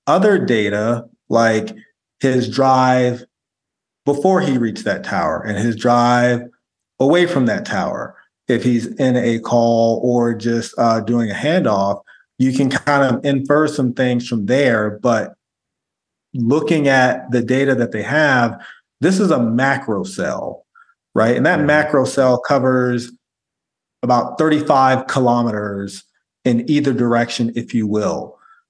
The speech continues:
Speaker 1: So if that's all you have, there's no way of knowing until that handset connects to another tower, even within the coverage of that macro cell,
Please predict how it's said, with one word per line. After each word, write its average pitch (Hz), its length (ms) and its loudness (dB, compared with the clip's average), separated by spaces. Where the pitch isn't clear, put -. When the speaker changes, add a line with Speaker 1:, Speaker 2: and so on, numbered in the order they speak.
Speaker 1:
So 120 180 0
if 117 100 -4
that's 160 300 2
all 147 240 6
you 151 160 2
have, 135 580 2
there's 127 220 0
no 127 260 2
way 151 220 2
of 147 100 0
knowing 131 680 0
until 127 400 0
that 131 180 0
handset 139 580 0
connects 123 380 -2
to 127 160 0
another 120 580 0
tower, 143 680 0
even 143 340 0
within 143 280 -2
the 135 100 -4
coverage 139 400 -2
of 131 100 0
that 131 300 -2
macro 139 480 -2
cell, 117 560 -2